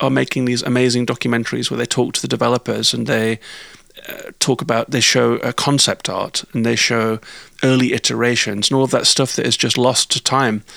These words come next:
It's an absolutely wonderful idea. I wonder, like, outside of big names like Atari and Sega and Nintendo and those, those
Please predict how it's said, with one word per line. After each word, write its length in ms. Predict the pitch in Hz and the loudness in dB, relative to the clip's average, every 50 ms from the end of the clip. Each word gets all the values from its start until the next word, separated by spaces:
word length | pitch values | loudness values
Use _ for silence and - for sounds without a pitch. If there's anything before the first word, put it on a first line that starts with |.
| - - - - - - | -20 -20 -20 -16 -10 -4
It's 160 | 160 131 - | -2 0 2
an 60 | 143 | 2
absolutely 460 | 151 185 - - 294 127 - - 127 120 123 - | 2 0 0 0 0 0 0 0 0 0 -2 -4
wonderful 540 | - 127 120 135 160 185 196 185 - 143 117 | -2 0 2 4 4 4 2 2 2 2 2
idea. 540 | 110 98 98 - 113 123 127 107 101 113 127 - - - - - - | 2 2 0 0 2 2 2 2 0 -2 -6 -8 -14 -18 -18 -10 -4
I 80 | - 151 | 0 2
wonder, 520 | 147 160 185 214 240 269 240 180 135 120 - - - | 4 4 4 4 4 2 4 2 2 0 -2 -4 -2
like, 460 | - 131 120 120 120 120 - - - - - - - - - - - | 0 0 2 2 0 -2 -4 -10 -16 -16 -18 -20 -20 -20 -20 -10 -2
outside 500 | - 143 156 160 - - - 143 147 151 | 0 0 2 2 2 2 2 4 2 4
of 280 | 147 127 113 - - - _ _ - | 2 2 0 -2 -8 -12 _ _ -2
big 160 | - 135 123 | 0 0 2
names 440 | 127 120 117 120 127 131 139 - - | 2 2 2 4 2 2 2 2 2
like 200 | 120 117 117 - | 0 0 0 -2
Atari 640 | - 127 - - - 123 123 127 123 123 117 117 - | -4 -4 -2 -2 0 2 2 4 4 2 2 0 0
and 120 | - 110 | 0 2
Sega 540 | - - - - 131 135 123 131 120 117 120 - - - - - - - | 2 4 4 4 4 2 2 2 2 2 0 -4 -10 -20 -20 -20 -10 -6
and 220 | - 123 117 113 | -2 -2 0 0
Nintendo 640 | - 117 120 120 - - 127 135 143 131 117 110 113 | 2 2 2 2 0 0 0 2 2 4 2 2 2
and 120 | 117 117 | 0 2
those, 260 | 117 120 117 113 - | 2 2 2 0 -2
those 380 | - - 131 123 123 120 - - | -2 0 0 0 2 0 0 -2